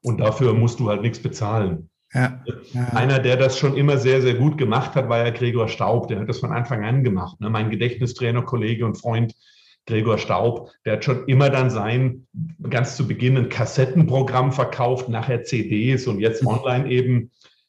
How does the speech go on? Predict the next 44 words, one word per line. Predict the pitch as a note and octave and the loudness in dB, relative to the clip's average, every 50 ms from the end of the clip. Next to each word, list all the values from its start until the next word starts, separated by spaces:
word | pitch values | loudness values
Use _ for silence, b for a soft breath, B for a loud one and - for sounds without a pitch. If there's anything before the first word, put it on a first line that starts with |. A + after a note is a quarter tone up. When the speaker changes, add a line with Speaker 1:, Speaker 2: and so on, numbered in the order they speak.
| b b _ _ A#2+ | b b _ _ -4
Speaker 1:
Ähm, | G#2+ G#2+ A2 A2+ G2+ | -2 -2 -2 -2 -2
er | G2 | -2
macht | F2+ G2+ - - | -2 -2 0 0
nicht | C#3+ A2+ G#2 | -2 0 0
mehr | A2+ G#2+ G#2+ | 0 0 0
so | - - | 0 -2
viel, | - - B2 A#2 B2+ B2 | -2 -2 0 2 2 2
aber | A2 F#2+ G#2+ G#2+ | 2 0 -2 -2
ist | G2 - | -2 -2
immer | A2 G#2 G#2+ | -4 -4 -2
noch | G#2+ G2+ - - | -2 -4 -4 -4
dabei. | G2 F2 F2+ F2 F#2 G#2+ A#2 A#2 - - _ b b b b b _ _ | -4 -4 -2 -2 -2 -2 -4 -4 -6 -10 _ b b b b b _ _
Und, | A#2+ A2+ G#2+ G#2+ G#2+ G#2 G#2 F#2+ G2 B2 | -2 0 0 0 0 0 0 -2 -2 0
äh, | G#2+ | 2
der | F#2+ G2 G2 G2 G2 E2 G2 G2 A2 | 2 4 4 2 2 0 -2 0 0
hat | B2 C3+ C3 | 2 2 2
das | C#3 C3 - - - | 2 0 0 -2 -4
sehr | - - A#2+ B2 A#2 G#2+ | -8 -4 0 0 0 0
gut | G2 A2+ C3 E3 D#3+ D#3+ D#3 | 2 2 4 4 4 2 2
gemacht. | C#3+ A#2+ A#2+ B2+ C#3+ A2 - A#2 | 0 2 2 0 0 0 -2 -4
Den | G2+ - | -6 -4
konntest | - B2 A#2+ A#2+ C3+ B2+ - C3 | -2 -2 0 0 0 -2 -2 -4
du | B2+ - | -4 -2
auch, | - - - - - - | -2 -4 -6 -6 -10 -12
der, | C#3+ C3+ A2+ - A#2 A2+ | -12 -12 -8 -6 -6 -4
der, | A2+ C3 A#2 G#2+ | -2 -2 -2 -2
der | - - A2+ A2 | -2 -2 -4 -2
kam | - B2 A2+ A#2+ B2+ A#2+ | 0 0 2 2 2 2
dann, | A#2+ A2+ G#2+ | 0 0 0
wenn | A2 G#2+ G#2+ | -2 -2 -4
zum | - G#2+ G#2+ | -4 -4 -4
Beispiel | A2 A2 B2 A2+ | -4 -2 -2 -2
Alexander | G#2+ G#2+ G#2 - C3 A#2+ B2 C3 | -2 -2 -2 0 0 0 0 0
Christiani | B2+ B2+ A#2+ - - B2 A2 B2 C#3+ C#3+ C3 | 0 0 -2 -2 0 0 0 2 2 2 2
hat | B2 G#2+ - | 2 2 0
das | A#2+ - | -2 -2
mal | C3 B2 B2 | -2 -2 -2
vermarktet, | - B2 G#2+ G#2+ A2 A#2+ A#2+ - - - B2 G#2 | -2 -2 -2 0 -2 -2 -4 -6 -8 -8 -6 -6
du | - | -6
konntest | - - A#2+ A2+ A2 G#2 | -6 -4 -6 -6 -4 -6
den | A2 G#2+ | -6 -4
Alexander | A2+ A2 A2 - - A#2+ G#2+ A2 | -4 -4 -4 -4 -4 -4 -4 -4
Christiani | G#2+ - A2 - - A#2 G#2+ B2 C#3 | -4 -6 -8 -4 -2 -2 0 0 0
buchen. | B2 B2+ D3 D3 - - D3+ C#3+ C3 B | 2 2 2 2 2 2 2 0 0 B